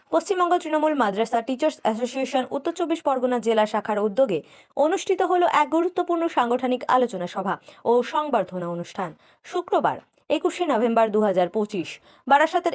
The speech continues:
ইকরা একাডেমি গেঞ্জি মিল প্রাঙ্গণে আয়োজিত এই সভায় জেলার বিভিন্ন প্রান্তের মাদ্রাসা, হাই, সিনিয়র, এডেড, আনএডেড ও এমএসকে প্রতিষ্ঠানের শিক্ষক, শিক্ষিকা এবং শিক্ষিকা কর্মীরা উপস্থিত ছিলেন।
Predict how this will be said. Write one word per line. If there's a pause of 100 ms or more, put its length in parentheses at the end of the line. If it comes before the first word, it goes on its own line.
ইকরা
একাডেমি
গেঞ্জি
মিল
প্রাঙ্গণে
আয়োজিত
এই
সভায় (440)
জেলার
বিভিন্ন
প্রান্তের
মাদ্রাসা, (360)
হাই, (140)
সিনিয়র,
এডেড,
আনএডেড (340)
ও (480)
এমএসকে
প্রতিষ্ঠানের (320)
শিক্ষক,
শিক্ষিকা
এবং
শিক্ষিকা (260)
কর্মীরা (500)
উপস্থিত
ছিলেন।